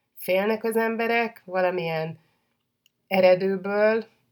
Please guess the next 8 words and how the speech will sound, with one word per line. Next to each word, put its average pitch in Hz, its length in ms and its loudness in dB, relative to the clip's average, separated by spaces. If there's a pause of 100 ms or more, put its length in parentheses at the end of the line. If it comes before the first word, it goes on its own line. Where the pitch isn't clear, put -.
(300)
kiindulva, 226 760 0
mindenkinek 165 560 -6
nyilván 170 300 -6
megvan 165 280 -8
a 170 60 -6
maga 170 240 -4
motivációja, 214 960 -2
de 202 320 -2